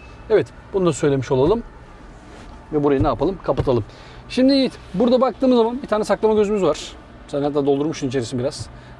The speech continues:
Burada bir saklama gözümüz var. Burada yine bir saklama gözümüz var. Orada on iki voltluk çakmaklık çıkışını görüyorum. Yan taraftakinin hava yastığını kapatma tuşunu görüyorum buradan. Evet, burada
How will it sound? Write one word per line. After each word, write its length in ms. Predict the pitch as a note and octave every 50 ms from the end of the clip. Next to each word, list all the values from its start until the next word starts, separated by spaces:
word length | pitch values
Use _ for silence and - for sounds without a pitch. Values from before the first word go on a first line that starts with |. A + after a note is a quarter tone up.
| -
Burada 100 | G#3+ G#3+
bir 60 | G#3
saklama 300 | - G#3 F#3+ F#3+ G#3 G3+
gözümüz 320 | G3 F#3+ F3 F#3 F#3+ F3 D3
var. 140 | B2+ B2 - - - - - - - - -
Burada 180 | F3 G3 A3+
yine 220 | A#3 A3+ A3+ A3+ G#3
bir 60 | G#3+
saklama 400 | - - - G#3 - G3+ G3+ G3+
gözümüz 420 | F#3+ F#3+ F3 E3+ F#3+ G3 E3+ D3+
var. 160 | C3 C3+ - - - - - - - - - - - - - - - -
Orada 180 | F3 F#3 F#3
on 100 | G#3 G#3+
iki 140 | G#3+ - G#3
voltluk 280 | G#3+ G#3 F3 - F3 -
çakmaklık 480 | - G3 - G3+ G#3 E3+ - - -
çıkışını 320 | - - - - F3+ E3 D#3
görüyorum. 320 | C#3+ C#3+ C3 B2+ B2 B2+ C3+ - - - - - -
Yan 200 | C#3+ E3+ G3 A3+
taraftakinin 460 | A3 - A#3 A#3 - - A3 F3+ A3 G#3
hava 160 | G3 G3 G3+
yastığını 360 | G3+ G3 F3 - F#3+ F#3+ F#3
kapatma 420 | - D3+ B2 E3+ - - F3+ F3+
tuşunu 240 | D#3+ - - E3+ D3
görüyorum 380 | C3+ B2+ A#2+ B2 A#2+ A#2 A#2+ A#2
buradan. 260 | A2+ G#2+ C3 D3+ G3 G3 - - - - - - - - - - - - - -
Evet, 160 | - F#3+ C#3 - - - - G#3
burada 320 | A3+ G#3+ F#3 A3 A3 G#3+